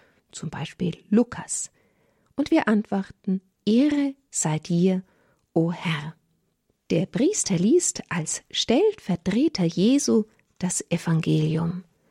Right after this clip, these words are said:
Man sagt auch frohe Botschaft dazu, weil Jesus hier selbst zu uns spricht. Christus in seinem Wort ist gegenwärtig, um zum Zeichen, dass wir bereit sind,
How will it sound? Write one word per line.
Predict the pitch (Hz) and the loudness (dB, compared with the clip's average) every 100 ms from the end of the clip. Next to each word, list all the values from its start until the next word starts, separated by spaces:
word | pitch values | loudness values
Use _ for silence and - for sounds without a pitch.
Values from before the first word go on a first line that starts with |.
| _ _ | _ _
Man | - 156 | -2 0
sagt | - 175 - - | 2 0 -2 -4
auch | 170 - - _ _ | -4 -6 -16 _ _
frohe | - - 180 208 208 165 | -14 -4 2 6 6 4
Botschaft | - 247 - - 156 - | 2 0 0 -6 -10 -12
dazu, | 147 - 165 - - - | -8 -4 -4 -6 -20 -6
weil | 165 165 | -2 0
Jesus | 220 277 220 - | 2 2 2 0
hier | 170 | 0
selbst | 160 269 370 - - | 0 2 2 0 -4
zu | 180 | -2
uns | - | -2
spricht. | - - 359 - - - - _ _ _ _ _ | -2 -2 0 0 -6 -20 -20 _ _ _ _ _
Christus | - 349 359 - 262 | 0 2 2 0 2
in | 185 | 2
seinem | 180 170 170 165 | 2 4 4 4
Wort | 175 240 247 - - _ _ | 2 2 -2 -10 -20 _ _
ist | - - - | -8 -8 -4
gegenwärtig, | 330 381 185 175 160 - 185 - - _ | 0 2 2 0 -4 -6 -8 -10 -20 _
um | 262 233 226 | 4 4 2
zum | - 202 | 2 0
Zeichen, | 180 202 170 202 320 | 2 2 2 2 2
dass | 285 - | 2 2
wir | 220 | 2
bereit | 185 180 165 175 | 2 2 0 -2
sind, | - 339 453 | 0 0 0